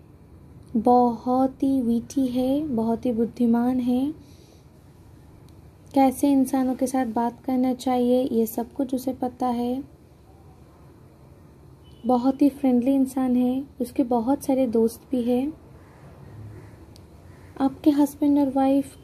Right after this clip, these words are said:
खुद की family के बारे में बहुत पॉजिटिव है, आपको लेके बहुत protective रहेगा।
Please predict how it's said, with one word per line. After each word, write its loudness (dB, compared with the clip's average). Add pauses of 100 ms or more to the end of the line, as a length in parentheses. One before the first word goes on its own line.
(120)
खुद 0 (180)
की 2
family 0
के 0
बारे 4
में 2
बहुत 0
पॉजिटिव 0
है, -4 (120)
आपको -6
लेके 2
बहुत -4
protective -2
रहेगा। -4